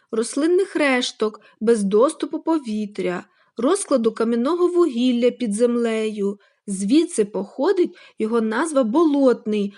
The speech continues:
або рудниковий газ. Метан є основою біогазу, що його отримують завдяки метановому бродінню. Що таке біогаз і метанове бродіння?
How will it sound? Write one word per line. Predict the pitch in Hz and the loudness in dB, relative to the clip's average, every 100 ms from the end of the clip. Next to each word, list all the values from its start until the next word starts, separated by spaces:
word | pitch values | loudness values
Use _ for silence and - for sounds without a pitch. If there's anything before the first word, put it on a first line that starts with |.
| _ | _
або | 233 214 277 | -2 0 2
рудниковий | 294 240 202 202 202 247 339 320 262 | 2 2 0 -4 0 0 2 0 -2
газ. | 202 190 180 202 - - _ _ _ | -4 -6 -6 -10 -14 -16 _ _ _
Метан | 226 220 - 277 440 320 | -4 -4 -2 -2 0 0
є | 254 | 2
основою | 240 - 294 349 320 254 | 0 0 -2 2 2 0
біогазу, | 240 311 320 254 285 220 208 - 185 185 _ _ | 0 2 2 2 0 0 -2 -6 -8 -8 _ _
що | - 247 | -4 -2
його | 240 277 | 2 4
отримують | 233 208 220 294 392 262 220 | 2 2 0 0 2 0 0
завдяки | 254 233 269 269 233 214 208 _ - | -2 -2 -4 -4 -4 -4 -6 _ -6
метановому | 220 214 214 311 320 285 277 | -6 -2 -2 0 0 0 0
бродінню. | 247 285 226 196 214 208 196 196 196 202 _ _ _ | 0 0 -2 -4 -2 0 0 0 -6 -10 _ _ _
Що | - - 302 | -14 -4 -2
таке | 311 208 208 277 | 0 -4 -2 0
біогаз | 285 214 214 190 180 220 294 440 - _ _ | 0 0 0 -2 -4 -4 -4 -4 -10 _ _
і | - 269 | -2 0
метанове | 220 208 - 254 311 269 269 | 0 -4 -4 -2 0 0 -2
бродіння? | 226 269 208 202 196 190 190 196 202 | 0 -2 -2 -2 -2 -2 -4 -8 -10